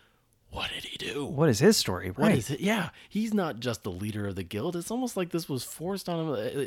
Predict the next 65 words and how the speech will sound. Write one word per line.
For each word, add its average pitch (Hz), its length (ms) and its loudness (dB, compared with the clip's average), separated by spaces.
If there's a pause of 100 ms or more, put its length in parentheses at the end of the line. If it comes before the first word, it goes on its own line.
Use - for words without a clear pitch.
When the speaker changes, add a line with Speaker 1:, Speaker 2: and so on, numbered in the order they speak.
Speaker 1:
uh, - 20 0
like, 127 140 -2
he 151 260 -6
chose 165 360 2
to 139 60 -2
do 165 240 -4
this 131 180 -2
because 120 340 -6
he 123 80 -2
had 117 120 -2
no 127 200 2
alternative. 117 640 -2
Speaker 2:
Right, 143 200 6
he 113 160 4
had 180 240 4
to. 120 120 2
Yeah, 139 180 6
may-, 127 240 2
out 127 180 6
of 127 80 6
desperation 139 600 4
or 101 80 0
something. 151 280 0
Speaker 1:
Yeah, 196 400 4
he 180 160 4
had 208 160 6
a 165 60 4
whole 190 280 2
nother 202 220 2
career 202 260 0
before 131 280 -2
this. 101 180 -2
What 131 280 -6
did 170 140 -2
he 127 80 -2
do 196 220 -4
to 127 100 0
disgrace - 580 -4
him? - 220 -8 (300)
Right? 233 240 -2 (960)
I 104 160 2
now 127 200 2
wanna 151 240 4
know 165 180 4
more 160 260 4
about 160 280 0
that. 170 320 -4 (340)
And 127 200 2
then 143 200 6
you 135 80 2
get 127 300 0
a 113 80 2
little 113 280 0
bit 101 180 -2
more 107 260 -2
about 98 460 -2
the 104 60 -6
Mandalorian. 101 500 -2
First 180 180 0
of 120 60 -2
all, 117 180 -4
you 110 100 -4
get 127 80 2
his 127 100 2
name. 156 280 2